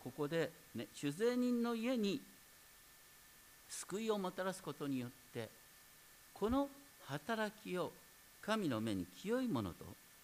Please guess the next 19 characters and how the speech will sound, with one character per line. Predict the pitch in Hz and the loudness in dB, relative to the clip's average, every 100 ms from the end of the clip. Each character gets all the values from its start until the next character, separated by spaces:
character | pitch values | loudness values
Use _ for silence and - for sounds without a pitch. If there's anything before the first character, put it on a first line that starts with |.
| - | -10
変 | 107 131 | -4 -4
え | |
て | 156 | -4
っ | |
て | 151 - | -10 -10
く | - | -8
だ | 139 | -6
さ | 139 | -4
っ | 156 - | -6 -6
た | 101 | -8
の | 87 | -8
か | 110 | -2
な | 151 | -2
っ | 156 - - | -2 -6 -8
て | 90 - - | -8 -6 -10
思 | 90 | -10
い | |
ま | 82 | -10
す。 | 90 | -12